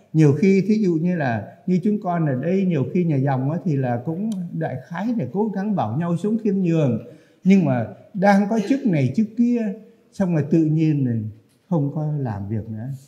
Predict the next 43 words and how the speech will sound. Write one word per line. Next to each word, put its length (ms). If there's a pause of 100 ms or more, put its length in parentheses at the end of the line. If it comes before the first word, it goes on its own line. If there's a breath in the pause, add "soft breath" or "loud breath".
(340)
Lòng 340
lành 240
vô 240
cùng, 280
nó 100
buồn, 420
nó 60 (120)
trống, 320
mà 120
còn 160
hơn 380
cái 100
mộ 320
trống 260
nữa. 120 (640 soft breath)
Như 160
con 220
đang 240
nói 180
như 140
vậy 220
để 100
chuẩn 320
bị 240
đó, 100 (500)
mất 240 (140)
chức 200
bề 120 (140)
trên, 340 (120)
căng 300
lắm. 100 (760)
À, 260 (140)
đời, 300
đời 300
nó 100
như 220
vậy, 240
nhiều 240
khi 140 (100)
quen 240
thói 380 (160)
rồi, 100 (200)
có 200